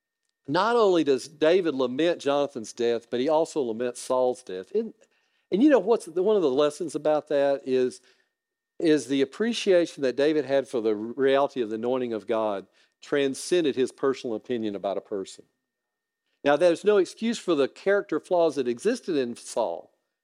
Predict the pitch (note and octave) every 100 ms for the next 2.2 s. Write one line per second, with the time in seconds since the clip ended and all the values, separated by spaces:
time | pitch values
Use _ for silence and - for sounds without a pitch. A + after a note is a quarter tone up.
0 | _ D#3 D3+ F#3+ G#3+ - F#3+ E3 D#3 _
1 | D#3+ D#3 F#3 G3+ B2+ G#2+ D#3 E3+ E3+ -
2 | G3 G3